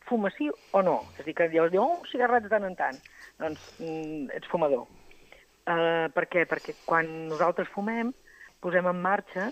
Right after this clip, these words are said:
tots uns mecanismes de defensa al nostre cos contra el tabac, que són bàsicament mecanismes antioxidants. I si fem un estudi per veure tots els efectes de l'espiridina, eh, de-, dels polifenols,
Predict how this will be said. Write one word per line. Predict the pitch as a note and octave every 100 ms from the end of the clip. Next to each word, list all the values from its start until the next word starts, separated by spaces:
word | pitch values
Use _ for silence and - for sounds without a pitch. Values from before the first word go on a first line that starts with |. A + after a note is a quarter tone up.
| -
tots | - F#3
uns | G3 E3+
mecanismes | F3 E3+ E3+ F3 F3 C#3
de | C#3+
defensa | B2 B2 D#3 F3+ -
al | D#3+
nostre | D#3+ - D#3
cos | F3+ -
contra | - C#3+ - C3+
el | -
tabac, | D#3+ F3+ G#3+ - - - _ - - _
que | F#3 E3+ E3+ G3 G#3+ - - E3+ -
són | D#3+ F3 -
bàsicament | F3 E3 F3 E3 E3 F#3 -
mecanismes | F#3 E3+ D#3+ E3+ F#3 E3+
antioxidants. | D#3+ D#3 D3 - - - - _ _ - - - -
I | F3+
si | F#3+
fem | - F3+
un | F#3
estudi | F#3 - G#3+ F#3 D#3+
per | C#3+
veure | D3 D#3+ E3 - -
tots | F3+ E3+
els | F3 E3+
efectes | E3+ F3+ - D3
de | C#3+
l'espiridina, | C3+ - D#3 C#3+ F#3+ F#3 B3+ _ _ _ _ - - - -
eh, | D#3 D3 C#3+ C3+ C3+ B2+ -
de-, | B2+
dels | A#2 B2+ -
polifenols, | D3 D3 E3 F3+ F3+